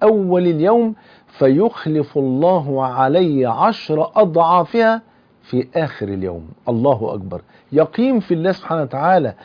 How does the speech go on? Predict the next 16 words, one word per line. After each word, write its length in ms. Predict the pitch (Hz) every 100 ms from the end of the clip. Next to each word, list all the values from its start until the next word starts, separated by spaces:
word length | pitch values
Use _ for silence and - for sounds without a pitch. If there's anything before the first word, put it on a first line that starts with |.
| - _
"وما 380 | 131 185 180 165
أنفقتم 500 | 156 - 214 170 175
من 160 | 160 147
شيء 440 | - 202 - 160
فهو 300 | - 151 156
يخلفه 600 | 151 143 170 226 156 113 - - -
وهو 300 | 123 147 139
خير 300 | 123 170 165
الرازقين." 600 | 120 117 104 90 120 104 85 _ -
ما 280 | 143 175 170
نقص 440 | 220 214 170 -
مال 360 | 151 156 196 170
من 340 | 151 127 120
صدقة. 540 | 104 151 127 104 - 87 _ _
عشان 280 | - 123 113
كده 380 | 107 143 127